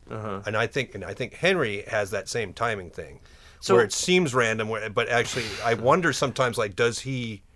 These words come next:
Speaker 2: Okay, is there some, is there's this other structure that's more, uh, complicated?
Speaker 1: So Henry co-, coming from, like,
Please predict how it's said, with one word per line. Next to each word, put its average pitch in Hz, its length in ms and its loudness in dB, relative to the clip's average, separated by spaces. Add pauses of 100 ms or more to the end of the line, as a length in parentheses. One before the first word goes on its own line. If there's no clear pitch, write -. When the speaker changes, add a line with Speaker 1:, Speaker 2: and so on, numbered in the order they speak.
(180)
Speaker 2:
Okay, 87 480 -6
is 90 160 -10
there 87 100 -10
some, 98 260 -4
is 98 140 -6
there's 92 200 -8
this 101 200 -8 (180)
other 110 560 2
structure 95 840 -2
that's 95 240 -8
more, 98 600 -4 (500)
uh, 76 140 -14 (100)
complicated? 101 600 0 (240)
Speaker 1:
So 160 380 2
Henry 139 640 -2
co-, 135 200 -8
coming 120 540 -6
from, 104 480 -6 (120)
like, 123 220 -4